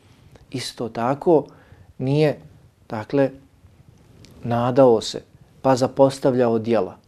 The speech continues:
Nije govorio, iskreni Allahov rob, pravi musliman, nije se oslanjao na to što ga je rodila majka muslimanka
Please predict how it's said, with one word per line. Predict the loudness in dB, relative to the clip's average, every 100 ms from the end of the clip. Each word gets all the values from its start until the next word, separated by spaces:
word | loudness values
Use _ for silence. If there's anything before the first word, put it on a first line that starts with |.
| _ _ _ _ _
Nije | -4 2 4 4
govorio, | 6 4 4 2 0 -2 -4
iskreni | -4 -4 -2 -2 0 -2
Allahov | -4 -4 0 0 0 0 0 4
rob, | 4 2 -2 -18 -20 -20 -8
pravi | 4 8 8 8 6
musliman, | 0 -2 -4 -4 -4 -4 -8 -14 -20 -20 _
nije | 0 4 6 4
se | 4 2
oslanjao | 2 0 -2 0 0 0 0 -2 -6 -16 -20 _ -8
na | -6
to | -2 6 8 8 4 -6 _ _
što | -20 -6 2 2 2 -4 _ _
ga | -6 -2
je | -2 -2
rodila | -2 0 0 0 -2
majka | -2 -2 -4 -8 -10
muslimanka | -10 -12 -10 -8 -2 0 0 -2 -2 -2